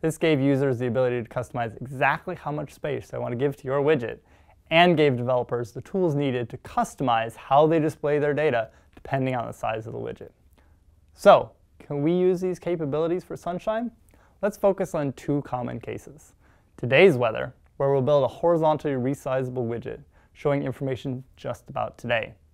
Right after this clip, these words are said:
and the weather forecast, where we'll build a detail widget, which will display the same data we see in the main screen of Sunshine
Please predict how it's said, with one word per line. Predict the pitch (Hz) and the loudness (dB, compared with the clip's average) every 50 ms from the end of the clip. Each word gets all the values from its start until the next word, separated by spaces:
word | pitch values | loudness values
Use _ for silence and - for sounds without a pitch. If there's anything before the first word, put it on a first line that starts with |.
| _ _ _ _ _ _ _ _ _ _ _ _ | _ _ _ _ _ _ _ _ _ _ _ _
and | 170 160 165 165 160 | 6 8 8 8 8
the | 156 | 6
weather | 131 135 131 123 131 123 | 6 4 4 4 2 0
forecast, | - - - 120 117 113 - - 123 - 127 - _ - - - _ _ | -2 -2 -2 -4 -4 -4 -8 -14 -16 -16 -18 -20 _ -20 -20 -20 _ _
where | - 139 139 | -4 -2 0
we'll | 135 | 2
build | 160 170 165 151 | 4 4 4 4
a | 143 | 2
detail | 123 - 143 147 139 - - 120 117 113 113 | 0 0 -2 -2 -2 -4 -6 -8 -8 -6 -6
widget, | 120 127 120 - 113 - - | -6 -8 -8 -8 -10 -14 -14
which | 160 143 139 135 | -12 -10 -4 -2
will | 147 143 135 | -2 0 0
display | 139 143 - - - 147 | 0 -2 -2 -2 -4 -2
the | 139 135 | -2 -2
same | 135 - - - 139 156 170 175 | -4 -6 -6 -4 -2 0 0 0
data | 165 175 180 156 127 117 123 127 131 | 0 0 0 0 0 -2 -4 -8 -12
we | 139 131 127 | -10 -10 -8
see | - - 135 | -4 -2 -2
in | 135 | 0
the | 131 127 | 0 0
main | 127 131 131 135 135 | 0 2 2 0 0
screen | 127 - 143 127 | -2 -4 -6 -6
of | 120 - | -6 -6
Sunshine | - 135 131 131 - - - - 127 | -6 -6 -6 -4 -6 -8 -10 -12 -14